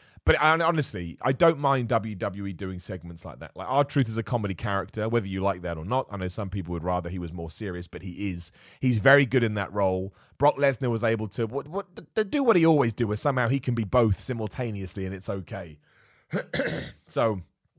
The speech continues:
no, I, I, I, I just loved, I loved the whole thing. I loved the whole thing. I was laughing, I was smiling. It was always gonna end with R-Truth get-, I mean, R-Truth was singing his theme song into Brock Lesnar's face.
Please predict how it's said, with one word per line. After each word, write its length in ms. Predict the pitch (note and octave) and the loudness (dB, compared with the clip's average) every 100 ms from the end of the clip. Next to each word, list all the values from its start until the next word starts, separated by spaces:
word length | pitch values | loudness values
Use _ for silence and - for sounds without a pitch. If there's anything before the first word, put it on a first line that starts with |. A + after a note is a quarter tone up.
| _ _ _ - - | _ _ _ -20 -8
no, 140 | A2 | -2
I, 240 | G#2 A2 G#2 | 0 0 -2
I, 180 | G2+ G#2 | -6 -6
I, 300 | F2+ A2 G#2+ F2 | -2 0 -2 -2
I 140 | A2 | -4
just 260 | F2 F2+ D#2 | -4 -10 -12
loved, 200 | C#2 - | -12 -2
I 80 | E3+ | 2
loved 200 | F3+ B2+ | 4 2
the 60 | |
whole 220 | - G2 | -4 -6
thing. 360 | F#2 F2+ D#2+ D#2 - _ _ | -6 -10 -10 -12 -18 _ _
I 120 | - | 0
loved 200 | E3+ F3+ | 2 2
the 80 | C#3 | 2
whole 200 | B2 A#2 | 0 0
thing. 200 | G#2 A#2 | 0 -4
I 80 | G#2 | -4
was 120 | F2+ | 0
laughing, 360 | C3 C3+ B2+ A#2+ | 4 4 4 0
I 60 | |
was 140 | G2 F2 | -2 -2
smiling. 580 | - A2+ A2 G#2+ G2+ G2 _ _ _ _ _ _ _ B2 | -2 2 2 0 -4 -8 _ _ _ _ _ _ _ -12
It 120 | C#3+ | -2
was 100 | E3 | 4
always 260 | F3+ F#3+ C#3 | 8 8 6
gonna 180 | B2 A#2 | 4 2
end 100 | A2 | 2
with 80 | G#2 | 4
R-Truth 400 | G2+ F#2+ A2+ F#2 | 4 4 0 -2
get-, 140 | A2+ | -6
I 20 | |
mean, 160 | D3+ F3+ | -6 -2
R-Truth 360 | G#3+ C4+ C4+ G3 | 2 2 2 -2
was 100 | E3+ | -2
singing 340 | - G#3+ F#3+ | -2 -2 0
his 160 | D#3+ C#3+ | 0 0
theme 300 | - F#3+ F#3 | -2 -2 -2
song 240 | - A#2 | 0 0
into 240 | A2+ B2 A#2 | -2 -4 -2
Brock 240 | A#2+ A#2+ | 2 2
Lesnar's 400 | A2+ G#2+ G#2 F#2+ | 2 -2 -4 -6
face. 300 | G2+ F2+ - | -4 -4 -6